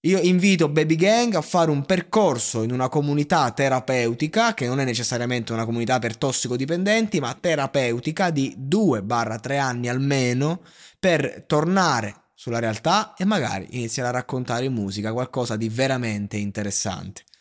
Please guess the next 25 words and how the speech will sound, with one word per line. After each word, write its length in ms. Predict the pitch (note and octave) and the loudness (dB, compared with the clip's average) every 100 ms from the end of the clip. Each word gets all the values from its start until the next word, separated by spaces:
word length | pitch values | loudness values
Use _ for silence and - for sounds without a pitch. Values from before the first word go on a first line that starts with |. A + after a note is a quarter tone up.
| _ - | _ -8
E 80 | C3 | 0
lo 120 | D3 | 2
auguro 220 | E3 D#3 | 4 2
a 60 | C#3+ | 2
tutti 320 | C#3 - B2 | 0 -2 -4
quanti, 580 | A#2 G2+ F2 G2 F#2 - _ _ - | -2 -2 -4 -8 -10 -14 _ _ -6
che, 320 | A#2+ A#2 - | -2 -2 -6
insomma, 440 | - - A2+ G#2+ - | -8 -4 -4 -4 -8
si 180 | - - | -8 -4
possa 320 | C3 D3 - | 0 0 2
mettere, 460 | C3+ C3+ C3 B2+ C3 | 0 0 0 0 2
non 180 | D#3+ F3+ | 2 2
dico 240 | F3 D3+ | 2 2
la 140 | C#3+ C3+ | 2 2
testa 340 | C3+ B2 B2+ | 0 -2 -2
a 60 | A#2+ | -2
posto, 500 | - A#2+ G2+ - A2+ | 0 0 0 -4 -6
perché 220 | A2 B2 | -4 -4
noi 120 | C#3+ | -2
dobbiamo 360 | B2+ A#2+ A#2+ A2+ | -2 -2 -4 -2
perdere 480 | B2 A#2+ G#2+ A2+ | -2 -2 -2 -4
la 80 | A2+ | -4
nostra 300 | A#2 A2+ B2+ | -4 -6 -4
personalità, 680 | A2+ G#2+ A#2+ A2 A2 G#2+ F#2+ - - - | -6 -4 -4 -2 0 0 -2 -4 -20 -14
però, 760 | - D#3+ D#3+ E3 F#3+ - - _ | -2 2 4 4 2 -2 -20 _